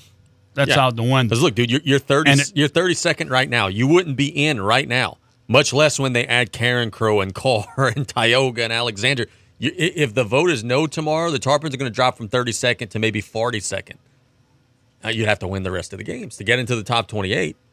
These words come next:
Speaker 2: 'Cause it's not a thirty-two team bracket. It's a twenty-eight team
Speaker 1: Yeah,
Speaker 2: bracket.
Speaker 1: and, and before people get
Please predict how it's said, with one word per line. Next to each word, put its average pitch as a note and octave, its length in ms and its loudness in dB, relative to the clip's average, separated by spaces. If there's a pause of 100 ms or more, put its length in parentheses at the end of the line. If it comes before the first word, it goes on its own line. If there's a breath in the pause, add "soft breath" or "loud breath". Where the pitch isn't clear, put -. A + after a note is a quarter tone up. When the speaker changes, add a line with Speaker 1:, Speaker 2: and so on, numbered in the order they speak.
(160)
Speaker 2:
'Cause A#2 100 0
it's A2+ 100 -4
not D#3+ 140 2
a D3+ 60 -2
thirty-two E3 380 -2
team D#3+ 200 -4
bracket. E3+ 380 -6
It's - 100 -16
a - 40 -16
twenty-eight D#3 440 -6
team G2 180 -10
Speaker 1:
Yeah, D#3 60 -2 (120)
Speaker 2:
bracket. - 140 -8
Speaker 1:
and, D3 140 0
and C#3+ 100 2
before F3 360 0
people E3+ 340 0
get D3 300 0